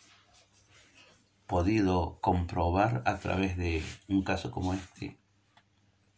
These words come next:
de que en nuestras vidas tenemos que aprender a seleccionar mejor la gente que se sube al tren de nuestras vidas.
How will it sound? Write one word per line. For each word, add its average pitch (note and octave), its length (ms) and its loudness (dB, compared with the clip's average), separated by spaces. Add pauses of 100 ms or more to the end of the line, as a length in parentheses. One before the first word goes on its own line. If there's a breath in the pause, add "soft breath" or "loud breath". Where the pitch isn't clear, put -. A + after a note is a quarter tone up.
(1500)
de G2+ 120 2
que G2 80 2
en F2+ 60 2
nuestras F#2+ 300 0
vidas G#2 400 2
tenemos F#2+ 380 -4
que - 80 -4
aprender E2 500 -4
a E2 60 -2
seleccionar D#2+ 1000 -6 (880)
mejor F#2 600 0 (1900)
la F#2+ 120 -2
gente F#2+ 440 0
que - 140 -8
se - 160 -8
sube G2 480 -2
al E2 160 -4
tren F2+ 240 -4
de E2 100 -4
nuestras D#2 380 -6
vidas. - 500 -12